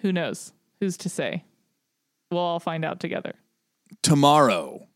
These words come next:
Speaker 1: Not tomorrow. <laughs> Um, okay, so yes, then we get Addison and Derek and the dog all in the bed together. And I just, like,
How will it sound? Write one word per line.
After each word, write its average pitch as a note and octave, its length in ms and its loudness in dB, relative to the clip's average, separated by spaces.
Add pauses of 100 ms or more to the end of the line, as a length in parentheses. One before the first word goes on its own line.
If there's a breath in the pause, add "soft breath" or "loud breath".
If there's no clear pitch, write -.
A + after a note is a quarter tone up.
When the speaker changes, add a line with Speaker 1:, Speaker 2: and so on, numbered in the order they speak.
(380)
Speaker 1:
Not F#3 200 -4
tomorrow. A#2+ 480 -8 (180)
<laughs> - 40 -10 (2250 loud breath)
Um, E3+ 500 -4 (1000)
okay, F#3+ 220 -4
so F#3+ 140 -2
yes, F3 260 -2
then G#3+ 200 -2
we C#4 100 -4
get C#4 260 -6 (1300)
Addison G#3 420 -4
and G#3 140 0
Derek F3+ 320 -4
and F3+ 120 0
the E3+ 60 -2
dog D#3 340 -4
all D3 260 -4
in D#3 80 -8
the D#3 60 -6
bed C3 220 -8
together. G2+ 320 -6
And - 180 -6
I F#3+ 120 -4
just, G#3 440 -6
like, G#3+ 420 -6